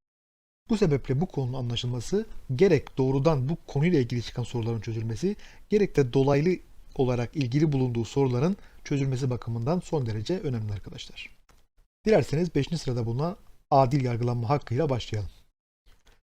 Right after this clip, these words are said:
Arkadaşlar, adil yargılanma hakkı H M K'da yargılamaya hakim olan ilkeler başlığı altında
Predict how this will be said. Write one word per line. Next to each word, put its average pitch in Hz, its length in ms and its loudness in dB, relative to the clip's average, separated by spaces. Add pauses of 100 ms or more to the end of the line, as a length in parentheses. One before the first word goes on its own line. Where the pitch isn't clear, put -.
(320)
Arkadaşlar, 214 500 4
adil 151 320 6
yargılanma 147 560 2
hakkı 156 380 0 (640)
H 165 200 8
M 170 220 4
K'da 131 460 0 (760)
yargılamaya 165 640 6
hakim 165 420 2
olan 135 360 0
ilkeler 147 540 4
başlığı 143 340 0
altında 135 360 -2